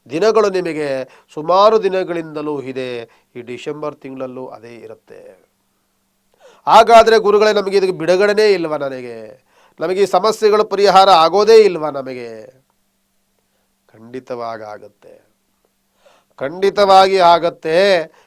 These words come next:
ನಿಮಗಿರುವಂತಹ ಮಾರಕ ಗ್ರಹ, ನಿಮಗಿರುವಂತಹ ಕೆಟ್ಟ ಗ್ರಹ,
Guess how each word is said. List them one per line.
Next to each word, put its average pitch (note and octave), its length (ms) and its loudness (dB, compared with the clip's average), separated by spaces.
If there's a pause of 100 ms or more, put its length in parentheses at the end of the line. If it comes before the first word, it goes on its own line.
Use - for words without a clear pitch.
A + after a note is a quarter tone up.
(140)
ನಿಮಗಿರುವಂತಹ F#3 960 2
ಮಾರಕ F3 680 4
ಗ್ರಹ, D#3 380 -4 (800)
ನಿಮಗಿರುವಂತಹ F3+ 760 0
ಕೆಟ್ಟ F3+ 460 -2
ಗ್ರಹ, E3 360 -6